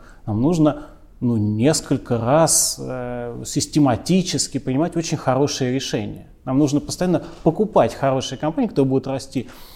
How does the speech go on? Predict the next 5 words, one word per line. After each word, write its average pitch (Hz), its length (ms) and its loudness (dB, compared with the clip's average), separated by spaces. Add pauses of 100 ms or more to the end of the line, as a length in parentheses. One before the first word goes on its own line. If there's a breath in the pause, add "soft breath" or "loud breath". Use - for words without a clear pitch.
(140 loud breath)
э, 131 280 -4
больше 151 420 4
рынка, 117 480 -4 (220)
быстрее 135 600 0
рынка. 117 440 -4